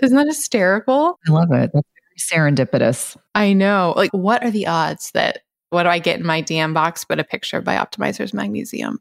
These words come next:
Speaker 1: from the Blue Men?
Speaker 2: Yeah, that's what I'm saying. I mean, manifestation. So my fourteen-year-old hates that word. He's, he's very black and white. And so I was trying to explain to him, you know, like, last week, like I had shared with you,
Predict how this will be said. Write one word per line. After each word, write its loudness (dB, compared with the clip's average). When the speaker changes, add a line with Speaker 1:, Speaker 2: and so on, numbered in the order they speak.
Speaker 1:
from -4
the -10
Blue -4
Men? -6
Speaker 2:
Yeah, 6
that's 2
what -20
I'm -16
saying. 2
I 2
mean, 4
manifestation. 2
So 0
my 4
fourteen-year-old 2
hates 0
that 0
word. 2
He's, 2
he's 2
very 4
black 0
and 4
white. -2
And 2
so 0
I 2
was 4
trying 4
to 4
explain 2
to 4
him, 4
you 4
know, 4
like, 2
last 0
week, 2
like 2
I 2
had 0
shared 4
with 2
you, 4